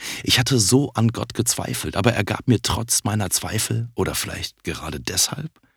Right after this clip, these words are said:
gleich zweimal eine Antwort auf meine Fragen. Warten lohnt sich manchmal wirklich. Ich bin unendlich dankbar. Sabrina,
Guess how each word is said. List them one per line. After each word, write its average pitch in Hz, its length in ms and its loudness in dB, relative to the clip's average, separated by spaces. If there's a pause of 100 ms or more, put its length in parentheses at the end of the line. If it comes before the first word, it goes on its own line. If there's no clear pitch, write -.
(180)
gleich 107 300 2
zweimal 131 640 2
eine 101 280 0
Antwort 110 340 -2
auf 85 160 -6
meine 95 180 2
Fragen. - 380 -4 (880)
Warten 120 320 2
lohnt 92 320 0
sich - 200 -2
manchmal 85 380 -6
wirklich. - 480 -8 (1160)
Ich - 140 -6
bin 90 160 0
unendlich - 580 0
dankbar. - 540 -8 (1120)
Sabrina, 82 720 0